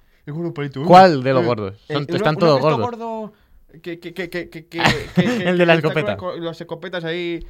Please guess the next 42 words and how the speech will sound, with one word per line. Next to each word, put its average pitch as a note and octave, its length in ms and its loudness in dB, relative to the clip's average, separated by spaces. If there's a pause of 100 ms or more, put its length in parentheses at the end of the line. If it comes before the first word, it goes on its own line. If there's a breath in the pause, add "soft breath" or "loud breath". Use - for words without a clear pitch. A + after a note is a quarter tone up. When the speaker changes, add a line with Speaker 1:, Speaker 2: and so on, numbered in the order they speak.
(120 soft breath)
Speaker 2:
Por C3 100 -8
cierto, C3+ 180 -4
por G#2+ 160 -4
imágenes B2 560 -4
de G#2+ 60 -4
la F#2 140 -4
peli, G2+ 180 -6
así F#2 180 -10
que G2 80 -6
lo F#2+ 80 -4
que F#2+ 120 -6
quieras A#2+ 240 -4
decir, A2+ 220 -6
Speaker 1:
Sí, D#3+ 80 -8
Speaker 2:
tío. B2+ 220 -2
Uy. - 100 -12
Speaker 1:
está D3 220 -8
bien E3 200 -8
perrona. A#2+ 440 -8
Eh, C#3 240 0
yo C#3 100 -4
qué C3+ 100 -10
sé, D3 140 -8
por B2+ 120 -10
ejemplo, C3+ 520 -4
el, B2+ 120 -8
la C#3 480 -14
parte, C3 320 -20 (400)
la A2+ 80 -20
parte A2+ 320 -20
que B2 80 -20
lo A2+ 100 -16
comentamos A2+ 420 -18
antes, A#2+ 160 -16
la G#2 120 -14
parte A2+ 260 -18
de, A2+ 380 -10 (260 soft breath)
eh, A#2 460 -8
quieres C3+ 180 -8
echarle C3 240 -12
una B2+ 120 -8
calada B2+ 400 -6